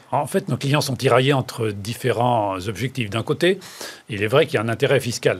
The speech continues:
à, euh, procéder à des transmissions anticipées de patrimoine. Mais de l'autre, il y a aussi les contraintes psychologiques. L'impression, effectivement, d'engager déjà sa succession,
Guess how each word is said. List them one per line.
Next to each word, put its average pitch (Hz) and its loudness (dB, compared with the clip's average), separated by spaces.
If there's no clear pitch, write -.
à, 92 -4
euh, 95 -16
procéder 107 0
à 139 6
des 127 -4
transmissions 131 -2
anticipées 123 0
de - -4
patrimoine. 113 0
Mais 110 0
de 113 2
l'autre, 170 2
il - -2
y - 0
a 120 2
aussi 113 -2
les 160 0
contraintes 123 -2
psychologiques. 139 0
L'impression, 113 -2
effectivement, 117 0
d'engager 120 2
déjà 117 0
sa 131 2
succession, 165 0